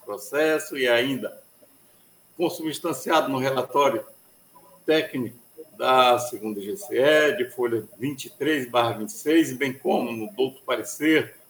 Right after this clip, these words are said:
do Ministério Público de Contas, de folhas trinta e dois barra trinta e três, concluo votando pelo arquivamento dos autos, uma vez que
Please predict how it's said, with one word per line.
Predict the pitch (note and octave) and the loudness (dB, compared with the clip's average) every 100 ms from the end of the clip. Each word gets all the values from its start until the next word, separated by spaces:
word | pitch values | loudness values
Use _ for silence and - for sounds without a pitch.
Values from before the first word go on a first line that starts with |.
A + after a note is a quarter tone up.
| _ _ - _ | _ _ -20 _
do | A#2 | -8
Ministério | A#2+ A#2+ A#2 B2+ A2+ | -6 -6 -4 -2 -2
Público | - B2+ A2 _ | -4 -12 -12 _
de | G#2+ | -20
Contas, | - D3+ D3+ - - - - _ - - - | -6 0 0 0 -8 -12 -20 _ -20 -20 -16
de | A#2 | -12
folhas | - B2+ A#2+ - - _ _ | -2 0 0 -4 -18 _ _
trinta | E3+ G3 F3+ - | 2 4 2 0
e | B2 G#2+ | 0 2
dois | D#3 D#3 A#2+ - - - - | 4 4 2 -4 -10 -14 -12
barra | A2+ - - - | -4 -2 -2 -4
trinta | - B2 A#2 A2 | -8 -14 -10 -12
e | |
três, | - C#3 D#3+ D#3 - | -4 2 4 4 0
concluo | B2+ A2+ - D#3+ | -10 -12 -6 -2
votando | E3 F3 - C#3+ C#3 C#3+ - _ _ _ _ _ _ _ _ _ _ | 0 -2 0 2 2 -2 -14 _ _ _ _ _ _ _ _ _ _
pelo | F3 F#3 D#3+ | 10 10 8
arquivamento | - F#3+ D#3+ E3+ E3+ E3+ C#3+ | 2 0 2 2 2 -2 -8
dos | D3 B2+ | -8 -2
autos, | C#3 A2+ - - - _ _ - - _ _ _ - | 0 0 -2 -12 -18 _ _ -20 -20 _ _ _ -2
uma | E3 E3 | 2 6
vez | E3+ F#3 - - | 12 12 10 2
que | E3+ C#3 - | 2 2 0